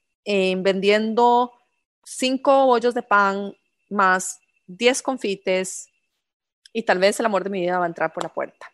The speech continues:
No sé, estoy inventando cómo Sharon vería su mundo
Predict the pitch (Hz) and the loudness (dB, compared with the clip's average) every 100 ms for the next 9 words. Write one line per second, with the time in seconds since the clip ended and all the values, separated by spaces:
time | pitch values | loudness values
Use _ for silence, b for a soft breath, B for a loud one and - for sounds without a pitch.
0 | _ 190 208 - - _ - 175 208 220 | _ -8 -6 -8 -10 _ -16 -6 -4 -4
1 | 233 226 220 208 214 208 202 196 196 - | -6 -10 -8 -6 -6 -6 -4 -4 -6 -6
2 | 175 175 185 170 160 185 208 196 175 160 | -2 -2 -2 -4 -4 -6 -6 -6 -6 -8
3 | 175 | -10